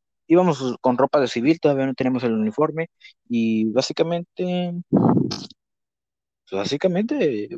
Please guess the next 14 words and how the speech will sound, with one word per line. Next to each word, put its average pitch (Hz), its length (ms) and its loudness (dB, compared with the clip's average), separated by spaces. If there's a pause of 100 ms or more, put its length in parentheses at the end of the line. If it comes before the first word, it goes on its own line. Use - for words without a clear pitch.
un 156 160 -12
día 147 420 -2 (720)
muy 160 120 -8
complicado, 165 500 0
me 139 100 4
acuerdo, 160 340 2
llegué 127 220 0
a - 20 0
la 143 100 0
casa, 175 560 0 (1000)
y 113 160 -4
básicamente, - 880 -8
<laughs> - 360 0 (160)
y - 200 -4